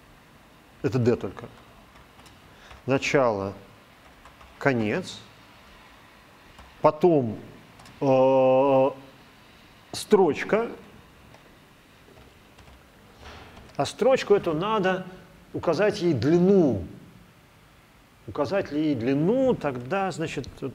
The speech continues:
так вот это пишется, если мне не изменяет память. Во!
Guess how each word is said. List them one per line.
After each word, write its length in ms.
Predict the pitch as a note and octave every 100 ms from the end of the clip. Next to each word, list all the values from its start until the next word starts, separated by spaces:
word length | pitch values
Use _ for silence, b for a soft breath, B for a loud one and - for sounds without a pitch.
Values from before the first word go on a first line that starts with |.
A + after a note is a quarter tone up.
| -
так 260 | D3 B2+
вот 140 | A2 G2
это 160 | G2+
пишется, 500 | - - E3+ A2 -
если 260 | G#2+ A2+ B2
мне 180 | A2+ C3
не 100 | A#2
изменяет 500 | F#2+ A2 A#2+ A#2+ -
память. 480 | - G#2 G2+ - - - B B B B B B B B - A#2
Во! 360 | C3 F3 G2